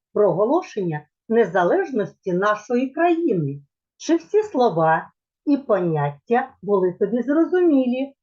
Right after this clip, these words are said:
Де можна дізнатися їх значення?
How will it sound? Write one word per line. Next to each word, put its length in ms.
Де 240
можна 340
дізнатися 960
їх 280
значення? 840